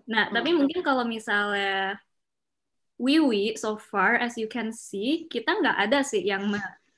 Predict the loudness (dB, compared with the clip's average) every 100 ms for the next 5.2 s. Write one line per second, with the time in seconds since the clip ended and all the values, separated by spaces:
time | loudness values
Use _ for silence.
0 | -6 -2 2 2 0 0 -2 -2 0 2
1 | 2 0 -4 -10 -10 -6 -2 -2 -2 -4
2 | -6 -4 -4 -2 -4 -2 -2 -2 -4 -4
3 | -4 -6 -8 _ _ -4 0 -2 -4 _
4 | _ _ _ _ 2 6 6 4 2 4
5 | 6 4